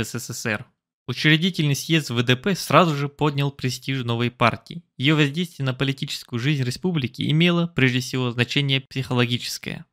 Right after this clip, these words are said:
Был преодолен барьер политической неполноценности в национальном самосознании и проведен водораздел между неформальными и политическим уровнем общественно-политических организаций. Но удивительнее всегда было то,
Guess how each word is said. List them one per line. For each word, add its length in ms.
Был 320
преодолен 560
барьер 340
политической 640
неполноценности 1000
в 60
национальном 600
самосознании 840
и 20
проведен 500
водораздел 720
между 300
неформальными 760
и 100
политическим 720
уровнем 520
общественно-политических 1300
организаций. 840
Но 80
удивительнее 640
всегда 300
было 240
то, 340